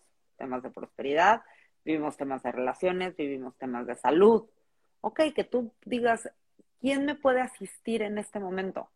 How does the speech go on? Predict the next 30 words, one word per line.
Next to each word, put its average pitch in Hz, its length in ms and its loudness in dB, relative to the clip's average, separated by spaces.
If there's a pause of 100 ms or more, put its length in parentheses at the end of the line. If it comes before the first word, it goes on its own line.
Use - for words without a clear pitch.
(340)
Ya 240 240 6
sé 269 200 2
que 233 120 2
solo 226 360 2
no 208 200 -6
puedo, 185 320 -4 (440)
ya 202 160 2
sé 226 160 -8
que 220 100 -2
necesito 190 540 -8
de 190 60 -6
una 185 200 -4
caja 196 460 -2
de 180 100 0
herramientas 147 760 -4 (460)
para 170 300 6
poder 196 480 0 (380)
sobrepasar 185 680 -2
este 190 220 -12
obstáculo. - 580 -12 (140)
¿Quién 254 260 -6
me 247 100 -8
puede 226 220 -4
asistir? 196 560 -8
¿Qué - 280 -4
alma 220 500 -4
justa 220 340 -8
me 208 140 -8
puede 180 200 -6
asistir?". 180 460 -8